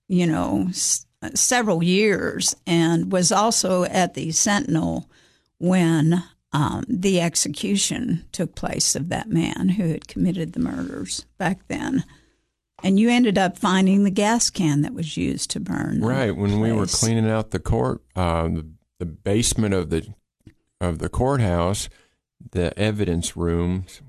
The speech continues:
Speaker 2: 'cause it was kinda mixed up with the records, and there was the gas can
Speaker 1: Mm-hmm.
Speaker 2: that, that was labeled
Speaker 1: Yeah.
Speaker 2: evidence for that murder trial.
Speaker 1: Mm-hmm. Exactly.
Speaker 2: So there was all kinds of stuff laying around in there.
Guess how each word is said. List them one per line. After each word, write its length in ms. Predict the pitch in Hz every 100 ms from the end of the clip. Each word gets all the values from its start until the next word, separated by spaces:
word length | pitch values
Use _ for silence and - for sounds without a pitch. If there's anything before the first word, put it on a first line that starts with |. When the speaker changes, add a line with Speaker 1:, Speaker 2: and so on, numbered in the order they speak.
| -
Speaker 2:
'cause 220 | 92 82
it 60 | -
was 160 | -
kinda 280 | - 98 90
mixed 360 | 85 87 - -
up 160 | 87
with 120 | -
the 80 | 82
records, 560 | 80 101 104 82 82 80
and 200 | 78 82
there 200 | 87 92
was 320 | 92 95 85
the 240 | 90 87 - _ _ _
gas 360 | 104 117 123 -
can 240 | 101 87
Speaker 1:
Mm-hmm. 500 | 226 214 190 226 247
Speaker 2:
that, 80 | 269 - -
that 80 | -
was 200 | - 87
labeled 720 | 95 104 110 90 85 87 90 - _ _ -
Speaker 1:
Yeah. 80 | 104
Speaker 2:
evidence 500 | 175 85 110 78 -
for 220 | - 87
that 300 | 92 90 - - _
murder 320 | 101 107 92
trial. 440 | 78 - - 55 -
Speaker 1:
Mm-hmm. 460 | 190 196 190 202 233 - - _ _ _ _ _ _
Exactly. 840 | 156 180 - - 214 - 175 165 185 185 _ _ _
Speaker 2:
So 80 | 117
there 140 | 107
was 160 | 98 92
all 140 | 107
kinds 340 | 113 113 117 87
of 60 |
stuff 340 | 82 - 104 -
laying 260 | 85 92
around 360 | 87 87 104 95
in 160 | 82 80
there. 320 | 69 -